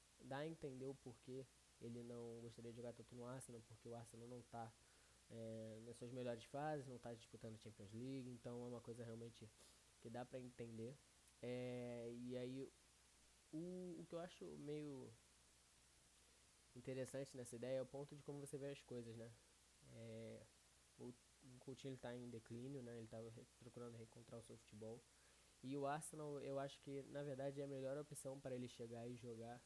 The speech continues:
porque é simples: o Arsenal tá em processo de reconstrução, então ele precisa de jogadores que estão procurando uma reconstrução também. Então, o Coutinho chegar, pegar uma camisa ali, é,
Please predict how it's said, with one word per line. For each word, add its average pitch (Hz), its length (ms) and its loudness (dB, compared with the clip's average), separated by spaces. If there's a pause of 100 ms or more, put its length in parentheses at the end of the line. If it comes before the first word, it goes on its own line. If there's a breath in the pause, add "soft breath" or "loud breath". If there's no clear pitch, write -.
(120)
porque 139 200 -2
é 143 80 4
simples: 117 480 -4
o 117 80 0
Arsenal 120 340 -2
tá 123 180 -2
em 127 100 -2
processo 120 500 -4
de 120 100 -4
reconstrução, 117 680 -4
então 113 220 -4
ele 117 100 -2
precisa 120 400 -4
de 120 80 -8
jogadores 117 480 -4 (240 loud breath)
que 131 100 -2
estão 147 500 2 (140)
procurando 139 540 4
uma 127 100 4
reconstrução 120 680 -2
também. 113 460 -2 (400 loud breath)
Então, 123 540 2
o 123 60 0
Coutinho 131 480 0
chegar, 123 460 2
pegar 120 260 0
uma 123 140 0
camisa 120 380 0
ali, 117 280 0 (800)
é, 120 440 2